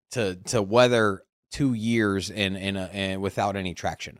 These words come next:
So you gotta think, they're, when you look at these, these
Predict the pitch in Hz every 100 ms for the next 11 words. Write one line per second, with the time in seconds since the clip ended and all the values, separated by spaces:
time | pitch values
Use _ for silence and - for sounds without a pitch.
0 | - - 110 113 127 143 175 170 185 165
1 | - - _ - 131 151 - 123 - 135
2 | 139 131 185 185 170 131 139 123 - -
3 | 123 117